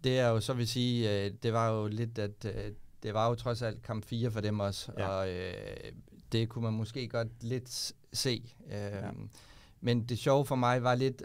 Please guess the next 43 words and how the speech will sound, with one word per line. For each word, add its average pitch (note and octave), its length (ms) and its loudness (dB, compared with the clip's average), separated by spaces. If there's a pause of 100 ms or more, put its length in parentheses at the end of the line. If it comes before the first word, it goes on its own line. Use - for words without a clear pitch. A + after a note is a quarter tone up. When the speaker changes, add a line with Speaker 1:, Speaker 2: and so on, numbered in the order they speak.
(100)
Speaker 1:
at G#2+ 80 -4
prøve, B2 640 0
og G2 600 0
nu B2 220 2
synes B2+ 340 -2
jeg B2 80 2
jo G#2+ 120 2
lidt, A#2 340 -4 (520)
jeg A2 140 0
kendte C3+ 240 0
ikke D3 120 0
så - 80 -2
meget A#2+ 220 4
til A#2 100 -2
ham, G#2+ 100 0
men G#2 340 0 (160)
jeg A#2+ 240 2
følte B2+ 280 0
jo A2 400 2
ikke, C3 220 0
at A#2+ 60 4
han A#2 220 2
var A2 140 2
sådan A#2 220 0
en A2+ 160 2
spiller, A#2+ 400 0
som G#2 440 -2
virkelig A#2 280 -2
kom A#2 180 0
ind A#2 200 0
og G#2 180 -6
satte G#2 220 -6
rigtig A2+ 260 -2
meget G#2+ 200 0
tryk A#2 200 -4
på, A2+ 260 -6
så G2+ 260 -4 (1300)
vi B2 140 0
ville B2 240 2
gerne B2+ 220 4
prøve B2+ 180 2
at B2 60 2
se, B2+ 300 -2